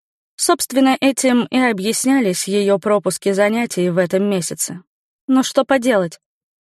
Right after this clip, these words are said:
Увы, исчезая без вести, родители-мечтатели не оставили троим своим детям ничего, кроме чудных имён давно забытых богов.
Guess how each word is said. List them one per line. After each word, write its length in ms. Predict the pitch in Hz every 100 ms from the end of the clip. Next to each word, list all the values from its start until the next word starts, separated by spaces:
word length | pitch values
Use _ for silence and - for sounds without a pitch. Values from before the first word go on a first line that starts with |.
| _ _ _ _ _ -
Увы, 380 | 294 269 302 226 _ _ _
исчезая 680 | - 262 - 254 240 254 233
без 260 | 208 254 240
вести, 280 | 226 - 226
родители-мечтатели 1200 | 220 208 233 220 202 202 - - 247 240 214 196
не 180 | 208
оставили 560 | 202 - 240 233 190 180
троим 420 | 160 196 196 202
своим 460 | - 185 180 185 190
детям 460 | 247 254 233 226
ничего, 540 | 240 240 - 247 262 208 _ _ _ _ _
кроме 360 | - 339 285 214
чудных 520 | - 220 196 233 - -
имён 460 | 214 208 226 262 196
давно 300 | 190 190 185
забытых 480 | 185 175 175 180 180
богов. 520 | 180 190 180 160